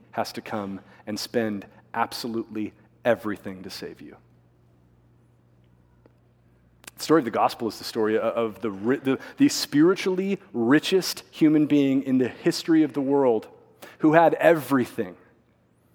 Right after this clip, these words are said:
and chose to come as a baby born into an oppressed nation, i-, into scandal with his parents, into abject poverty.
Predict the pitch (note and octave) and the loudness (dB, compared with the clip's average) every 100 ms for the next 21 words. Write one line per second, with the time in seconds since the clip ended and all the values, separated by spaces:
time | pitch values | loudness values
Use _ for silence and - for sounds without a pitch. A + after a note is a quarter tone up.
0 | _ _ _ _ _ _ _ _ _ B2 | _ _ _ _ _ _ _ _ _ -8
1 | A#2 D3 D3 - C3+ - D3 C3 B2+ C#3+ | -2 0 0 0 -6 0 2 2 0 -4
2 | - _ _ _ - A#2+ A#2+ A#2 - C#3+ | -12 _ _ _ -4 -2 0 -2 0 4
3 | D#3+ D3 B2+ B2 C#3 C#3 C3 B2 A2 - | 4 4 2 2 2 2 0 -2 -4 2
4 | D3 D3 C3+ B2+ - D3+ D3+ C3 C3 C3 | 2 2 -2 -2 -2 -2 -2 -4 -6 -4
5 | - A#2 - - B2 C#3+ D#3 D#3 D3 C3+ | -4 -6 -6 -2 0 2 2 2 0 -2
6 | - - A#2+ B2+ C#3+ A#2+ A2 A2+ B2 C#3 | -6 -4 -2 0 -2 -4 -4 -2 2 2
7 | C#3 D#3 - - - C3+ C3+ A2 G#2+ C3 | 4 2 0 -4 -2 2 2 -2 -6 -8